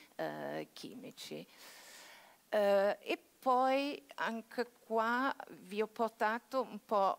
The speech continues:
di esempio, ad es-, per, perché la lana, va bene, grazie alle scaglie possiamo ottenere dei capi infeltrimenti, si può fare un, eh,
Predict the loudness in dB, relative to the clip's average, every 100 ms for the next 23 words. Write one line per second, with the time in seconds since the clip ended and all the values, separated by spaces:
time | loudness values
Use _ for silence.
0 | -6 -6 -4 -2 -2 -2 -4 -4 -2 0
1 | -2 -6 -8 _ -20 -12 0 2 2 -2
2 | -6 -8 0 -2 -2 -4 2 2 2 0
3 | -2 -4 -6 -6 -4 -4 -6 -2 0 -2
4 | -2 -6 -4 -4 -6 -2 0 0 0 0
5 | -2 -2 -8 -6 -4 -2 0 0 2 0
6 | -2 -6 -4 -4 -2 -4 -2 -2 -2 -6
7 | -14 -10 -4 -4 -4 -8 -2 0 -2 -8
8 | -6 -6 -6 -8 -8 -2 -2 0 -2 -2
9 | -6 -8 -8 -4 -2 -4